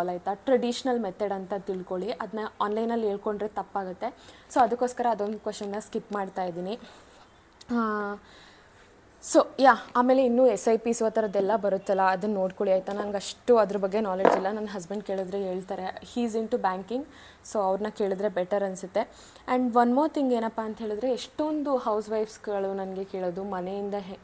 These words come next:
ಆ, ಹೆಂಗೆ earn ಮಾಡಬೇಕು ಅಂತ ಹೇಳ್ಬಿಟ್ಟು. See, one thing I can tell you is, um,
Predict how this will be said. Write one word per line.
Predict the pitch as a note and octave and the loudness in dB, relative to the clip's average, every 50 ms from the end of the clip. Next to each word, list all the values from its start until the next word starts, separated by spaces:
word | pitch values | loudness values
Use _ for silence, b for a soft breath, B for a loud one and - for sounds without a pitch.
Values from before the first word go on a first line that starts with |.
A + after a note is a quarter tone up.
| - | -8
ಆ, | G3 F#3+ F#3 F3+ F3+ | -6 -6 -4 -4 -6
ಹೆಂಗೆ | F3+ F3 G#3 G3+ G#3+ G#3+ G3+ G3+ | -6 -6 -4 -4 -2 -2 0 0
earn | F#3+ F3+ F3+ F#3 F#3+ F#3+ F#3 | 0 0 0 -2 -4 -4 -6
ಮಾಡಬೇಕು | F3+ F3 F3 - F3+ E3+ - - F3+ | -6 -6 -6 -6 -8 -8 -8 -8 -8
ಅಂತ | F3+ F3 F3 F#3+ | -8 -8 -8 -8
ಹೇಳ್ಬಿಟ್ಟು. | F#3 F3+ F3 F3 F3 E3+ - A3 B3+ B B B B B B B B B B - - | -8 -8 -8 -8 -10 -10 -10 -12 -14 B B B B B B B B B B -10 -6
See, | C4+ B3 A3 G3 - - A3 G3 | -4 -4 -4 -4 -6 -8 -4 0
one | G#3+ G#3+ A3+ B3 A#3+ | 0 0 0 0 -2
thing | - D4+ D4+ D4 | -2 -2 -2 0
I | C4 A#3 A3 A#3 | -2 -2 -2 -2
can | A#3 A#3 A3+ | -4 -4 -2
tell | A3 G#3 G#3 G#3 A3 A#3+ | -2 -2 0 0 2 2
you | A#3+ A3 G3+ F#3+ G3 A3 | 2 2 2 0 -2 -4
is, | A#3 - - | -4 -6 -8
um, | - - - G#3+ G#3 G#3 G3+ G3+ G3 G3 G3 | -10 -8 -6 -6 -6 -4 -4 -6 -6 -8 -10